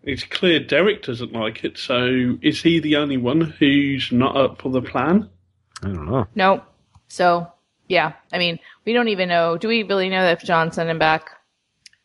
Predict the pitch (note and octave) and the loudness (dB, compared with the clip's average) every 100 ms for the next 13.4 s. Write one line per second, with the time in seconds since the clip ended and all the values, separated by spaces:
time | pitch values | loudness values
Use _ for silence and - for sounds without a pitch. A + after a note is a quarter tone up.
0 | _ D#3+ D3+ D3+ D3+ C#3+ _ _ _ _ | _ 0 2 2 -2 -10 _ _ _ _
1 | - F#3+ G3+ F3+ G3 D#3 - C#3+ B2+ C3+ | -4 0 2 2 2 -2 0 -6 -4 -4
2 | - C#3 - D3 - - - - - - | -4 -6 -2 -2 -2 -6 -10 -20 -20 -10
3 | - G3+ F#3 - - F#3 D#3 F3 G3+ A#3 | 0 4 4 0 -4 2 2 2 -2 -2
4 | G#3 - G#3+ A3 G3+ F3+ F3 E3+ D#3 C#3+ | -4 -2 -2 -2 -6 -6 -8 -4 0 0
5 | - B2 - G2+ F#2+ F#2 F2 _ _ _ | 2 -2 -2 -4 0 0 0 _ _ _
6 | E3+ E3+ C#3+ G#2+ - _ _ - D#3+ E3+ | -2 2 4 2 -2 _ _ -2 2 0
7 | E3 - E3 D#3 E3 _ _ _ _ - | 0 -4 -4 -4 -6 _ _ _ _ -2
8 | E3 E3 F3 F#3 E3 C#3 - F3+ E3 E3 | 2 2 0 -4 0 0 0 -4 -4 -4
9 | F3 - _ - E3+ E3 F3 F3+ _ _ | -6 -12 _ 0 0 0 -4 -10 _ _
10 | _ _ - _ _ _ _ _ G3 F3+ | _ _ -20 _ _ _ _ _ 2 4
11 | F3 D#3+ E3 D#3+ D#3 D#3 D#3 D3+ D#3 D#3+ | 2 2 0 0 0 0 0 -2 0 0
12 | E3 - - - _ - E3+ D#3+ C#3+ D3+ | 0 -6 -18 -20 _ -4 -2 -2 0 0
13 | D#3 D3+ D3+ D3+ | 2 2 2 0